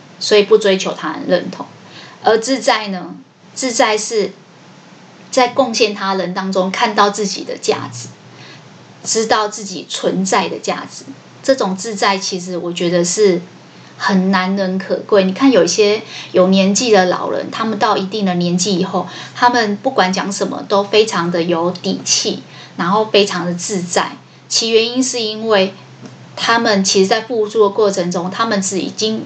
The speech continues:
对自己存在的价值是非常清楚，他不需要靠外界的认同，也不需要靠自己，呃，自我欺骗、自我逞强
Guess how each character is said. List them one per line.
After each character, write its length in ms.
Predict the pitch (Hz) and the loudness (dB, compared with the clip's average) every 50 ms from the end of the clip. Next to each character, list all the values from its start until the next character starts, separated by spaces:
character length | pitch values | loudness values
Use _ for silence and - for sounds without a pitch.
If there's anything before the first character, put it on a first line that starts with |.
| - - | -10 2
对 180 | - 247 214 202 | 4 4 4 4
自 140 | 202 233 214 | 2 0 -4
己 120 | 190 165 | -4 -4
存 240 | 175 - - 170 175 | -4 -2 -2 0 0
在 160 | 208 214 202 | 2 2 2
的 80 | 190 180 | 2 2
价 180 | 175 196 180 180 | 2 0 -2 -2
值 140 | 180 - | -4 -6
是 180 | - - 214 202 | -4 0 0 0
非 200 | 202 - 190 185 | 2 2 0 0
常 200 | 185 - - - | 0 -2 -6 -6
清 220 | - - 135 - 190 | -6 -6 -4 -6 -6
楚， 160 | - - - - - - - - - | -6 -8 -10 -10 -12 -16 -16 -16 -2
他 100 | - 254 | 0 0
不 160 | 247 262 262 | 2 2 0
需 140 | 254 - 262 | 2 4 2
要 160 | 240 220 226 | 2 2 0
靠 240 | 220 - - 226 214 | -4 -4 -2 -2 0
外 240 | 202 220 214 202 190 | 2 2 2 0 0
界 260 | 190 - 214 202 185 | -2 -2 -2 -2 -2
的 140 | 175 180 175 | 0 -2 0
认 260 | 185 196 180 170 - | 0 0 0 0 -4
同， 220 | - - - - 131 | -8 -8 -10 -10 -2
也 100 | 131 147 | -2 0
不 120 | 185 202 220 | 2 4 4
需 120 | 214 226 | 4 4
要 120 | 233 214 208 | 4 2 0
靠 220 | 214 - 226 214 | 2 0 0 0
自 160 | 208 - 240 | 0 -2 -6
己， 240 | 196 - - 180 175 180 - - - - - - - - | -6 -4 -6 -6 -6 -8 -12 -14 -14 -14 -16 -18 -18 -6
呃， 500 | - 190 180 175 175 175 170 170 - - - - - - - | 0 0 2 2 2 0 -2 -4 -6 -8 -12 -16 -20 -20 -12
自 220 | - - - 262 233 | -8 -2 4 6 8
我 280 | 208 190 180 - 202 190 - | 8 8 6 4 2 0 -4
欺 420 | - - - - - 262 233 226 | -6 -4 -2 -2 0 -2 -2 -4
骗、 280 | 220 - 269 226 214 208 | -2 0 0 0 0 -2
自 220 | 208 - 240 233 | -8 -4 0 2
我 220 | 202 180 175 180 185 | 2 2 2 0 0
逞 300 | 185 - - - - - | -2 -4 -6 -6 -4 -6
强 280 | - - 190 - - | -4 -4 -4 -4 -4